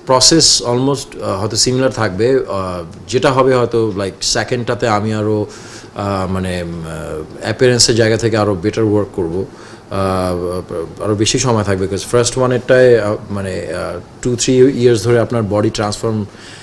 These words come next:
করে রাখাটা অনেক টাফ একটা ব্যাপার। আর আমরা একদম, আহ, প্রিসাইসলি কবে শুটিংয়ে যাব এটা জানতাম না। So, অনেকটাই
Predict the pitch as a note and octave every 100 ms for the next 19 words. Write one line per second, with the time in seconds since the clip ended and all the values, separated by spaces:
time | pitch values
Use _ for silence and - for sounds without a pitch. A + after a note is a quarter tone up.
0 | - - A2 G#2+ G#2 A#2 G#2+ F2+ F#2+ G2
1 | - G#2+ G#2 G2 F#2+ F#2 - F2 F2+ F#2
2 | F2+ G#2 G#2 G2 A2+ A2 G2+ - - -
3 | - G#2+ - A#2 - C#3 - C3+ A#2+ A2+
4 | - B2 A#2+ A2+ A2 F#2 F#2 G2+ G#2+ G#2+
5 | G2+ F2+ E2+ F2 - - - - A#2+ A2+
6 | G#2+ A2 A2 A#2+ B2+ D#3 C#3+